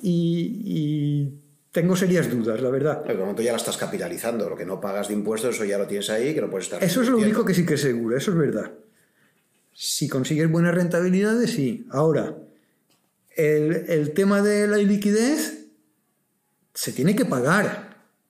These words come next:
Speaker 1: y pagar caro. Y si no, pregúntale a, a los que se han quedado en varón de ley o, o a los que han tenido que malvender las preferentes a catorce porque, porque no tenían a nadie que se las compraran. Entonces, el, el riesgo de iliquidez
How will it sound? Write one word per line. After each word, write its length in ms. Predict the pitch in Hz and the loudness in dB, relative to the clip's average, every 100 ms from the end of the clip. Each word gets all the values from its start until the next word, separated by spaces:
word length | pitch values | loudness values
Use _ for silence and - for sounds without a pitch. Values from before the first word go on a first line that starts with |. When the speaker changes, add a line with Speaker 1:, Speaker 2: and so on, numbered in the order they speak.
| _ | _
Speaker 1:
y 100 | - | -4
pagar 320 | 139 135 185 | 0 0 0
caro. 600 | 180 202 190 - - - | 2 2 2 -2 -8 -10
Y 80 | - | -6
si 140 | 123 127 | -4 -2
no, 280 | 131 196 214 | 0 0 2
pregúntale 560 | 247 202 170 147 165 | 2 2 2 2 2
a, 180 | 156 165 | 2 0
a 40 | |
los 140 | 156 151 | 0 0
que 80 | 147 | -2
se 60 | |
han 80 | 156 | -2
quedado 260 | 156 156 156 | 0 0 2
en 80 | 165 | 2
varón 260 | 151 156 160 | 2 2 2
de 100 | 165 | 2
ley 420 | 208 269 311 311 - - _ - | 2 2 0 -4 -12 -20 _ -4
o, 120 | 160 | 2
o 320 | 165 - 165 156 | 2 2 2 4
a 40 | |
los 160 | 156 156 | 2 2
que 120 | 170 | 0
han 100 | 175 | 2
tenido 280 | 170 175 175 | 2 2 2
que 80 | 175 | 2
malvender 440 | 170 165 175 180 | 2 2 2 2
las 100 | 170 | 0
preferentes 580 | 180 165 165 196 208 180 | 0 0 2 2 2 2
a 80 | 143 | 0
catorce 880 | 139 - 202 185 202 269 294 - - - | -2 0 0 2 2 0 -2 -6 -14 -2
porque, 500 | 165 160 170 190 - | -2 2 2 2 0
porque 280 | 160 156 156 | -2 0 0
no 220 | 165 180 | 2 4
tenían 340 | 180 175 165 165 | 4 4 4 4
a 60 | |
nadie 240 | 160 160 160 | 2 2 0
que 100 | 147 | 0
se 100 | 156 | 0
las 140 | 135 | 0
compraran. 720 | 143 143 269 190 117 - - - _ - _ | -2 0 0 2 0 -4 -12 -20 _ -20 _
Entonces, 800 | - 143 151 139 185 220 - - - _ _ _ _ _ _ - | -2 0 0 0 2 2 -2 -10 -20 _ _ _ _ _ _ -4
el, 320 | 160 151 165 | 0 0 2
el 180 | 156 135 | 0 2
riesgo 280 | 170 185 | 0 2
de 120 | 202 202 | 2 4
iliquidez 840 | 185 180 165 170 220 233 - - | 2 2 0 2 2 0 -4 -12